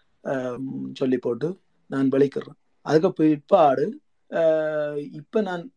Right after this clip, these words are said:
அறிஞ்சு கொண்ட விடயங்கள் என்னன்னு சொல்லி சொன்னா, இப்ப தமிழகத்துல பி ஜே பின்ற ஒரு, ஒரு முக்கியமான ஒருவராக ஒரு மகளிர் செயற்பாட்டு தளத்துல வந்து, அஹ், வ-, முன்னுக்கு வரக்கூடியவராக இன்றைக்கு உமா அடையாளப்படுத்தப்பட்டிருக்கிறார் என்ற வகையில,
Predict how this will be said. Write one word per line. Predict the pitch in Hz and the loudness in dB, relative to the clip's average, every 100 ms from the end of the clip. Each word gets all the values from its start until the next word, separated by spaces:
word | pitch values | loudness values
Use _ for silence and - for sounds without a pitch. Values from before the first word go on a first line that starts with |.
| - | -8
அறிஞ்சு | 151 147 151 | -6 -6 -8
கொண்ட | 147 147 | -6 -4
விடயங்கள் | 135 147 147 143 139 | 2 2 2 0 -4
என்னன்னு | 135 135 | -4 -6
சொல்லி | 131 135 | -6 -8
சொன்னா, | 131 151 | -6 -8
இப்ப | 190 165 - _ _ _ - | 0 2 2 _ _ _ -8
தமிழகத்துல | 143 170 202 190 170 190 | -2 4 4 4 0 -4
பி | 175 180 | -4 -6
ஜே | 170 | -6
பின்ற | 160 165 160 165 165 | -4 -8 -4 -2 -2
ஒரு, | 160 156 151 _ _ - | 0 -2 -4 _ _ -14
ஒரு | 143 139 135 | -10 -6 -6
முக்கியமான | 135 135 180 156 151 147 143 | -8 -4 0 0 0 -4 -4
ஒருவராக | 139 135 135 131 127 160 165 | -2 -2 -2 -2 -2 -6 -4
ஒரு | 147 | -2
மகளிர் | 139 143 165 160 156 _ _ _ | -2 -2 0 0 -4 _ _ _
செயற்பாட்டு | 156 151 - 147 139 147 147 143 147 | 2 2 2 -4 -2 -2 0 -2 -6
தளத்துல | - 139 135 135 135 | -6 -6 -6 -6 -6
வந்து, | 127 123 170 175 - _ _ | -6 -10 -12 -12 -16 _ _
அஹ், | - 139 131 127 | -2 0 0 0
வ-, | 131 135 139 | -4 -8 -8
முன்னுக்கு | 139 135 151 156 | -6 -2 0 0
வரக்கூடியவராக | 135 147 151 143 131 127 123 123 117 170 | 2 2 2 2 4 2 0 -2 0 2
இன்றைக்கு | 170 147 139 160 147 | 2 2 0 2 2
உமா | 139 151 | 2 2
அடையாளப்படுத்தப்பட்டிருக்கிறார் | 147 143 143 135 131 127 117 117 - - 117 | 2 2 2 -2 -6 -6 -8 -8 -10 -8 -8
என்ற | 117 117 117 | -8 -14 -8
வகையில, | 117 120 117 120 | -6 -6 -8 -8